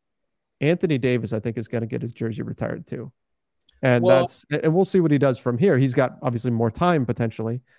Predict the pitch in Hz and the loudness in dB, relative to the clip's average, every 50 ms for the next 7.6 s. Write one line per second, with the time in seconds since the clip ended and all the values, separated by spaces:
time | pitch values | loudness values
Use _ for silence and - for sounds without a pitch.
0 | _ _ _ _ - 240 240 226 226 - - - 123 135 143 147 185 - - - | _ _ _ _ 0 2 2 4 6 6 6 6 6 4 0 -2 -4 -4 -4 -12
1 | - _ 165 151 143 151 160 160 151 135 123 180 190 185 160 156 - - 160 147 | -14 _ -6 -4 -2 -2 -2 -2 -4 -6 -6 -6 -6 -4 -6 -6 -6 -6 -8 -8
2 | - 147 139 - - - - 175 151 139 - - - 160 170 175 151 123 120 - | -8 -12 -14 -14 -6 -2 0 0 0 -2 -4 -8 -4 -2 -2 -2 -2 -4 -8 -12
3 | _ _ _ _ _ _ _ _ _ _ - 175 151 170 190 190 180 156 139 127 | _ _ _ _ _ _ _ _ _ _ -8 -6 -2 0 0 2 2 2 0 0
4 | 127 135 135 123 - - 147 147 143 147 143 175 170 160 156 147 156 143 151 151 | -4 -8 -8 -10 -12 -8 -6 -4 -4 -4 -4 -6 -6 -6 -6 -10 -10 -8 -6 -6
5 | 139 135 - - 170 175 160 143 147 143 147 143 143 135 - 131 127 147 175 170 | -8 -8 -4 0 0 2 2 0 -2 -2 -4 -4 -6 -10 -10 -4 -2 -2 -2 -2
6 | 156 135 139 135 131 - - 165 147 139 139 151 - - 160 147 - - - 165 | -4 -8 -10 -12 -16 -6 -4 -4 -2 -2 -6 -8 -10 -10 -12 -12 -12 -10 -6 -4
7 | 165 151 123 139 165 156 131 117 117 113 107 | -4 -2 0 0 -2 -2 -2 -6 -6 -8 -8